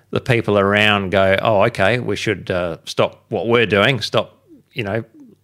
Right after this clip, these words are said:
listening to the radio, or, or, uh, the surgeon should stop operating for a second, just pay attention because, um, you know, something's not right." And you, and, and you sort of say, "Well, this is happening.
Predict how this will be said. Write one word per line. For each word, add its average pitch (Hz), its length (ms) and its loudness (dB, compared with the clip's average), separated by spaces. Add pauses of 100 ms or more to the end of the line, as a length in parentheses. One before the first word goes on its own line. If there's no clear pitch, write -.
(140)
listening 113 320 -8
to 92 80 -6
the 101 100 0
radio, 120 400 4
or, 98 300 4 (360)
or, - 140 -8
uh, 101 160 -4
the 95 120 -8
surgeon 101 320 -2
should 90 220 -8
stop - 380 -2
operating 107 440 2
for 98 100 -8
a 98 60 -2
second, 104 360 -2
just 104 200 -4
pay 107 160 2
attention 98 480 -4
because, 92 400 -6 (520)
um, 90 760 -8
you 104 120 -10
know, 90 120 -6
something's 92 420 -4
not 76 200 -4
right." 90 480 0 (460)
And 95 280 -4
you, 92 260 -4
and, 98 300 -8
and 110 160 -2
you 101 80 0
sort 113 180 0
of 98 100 -4
say, 104 220 2
"Well, 104 280 2
this 117 200 -2
is 113 140 -4
happening. 110 500 -4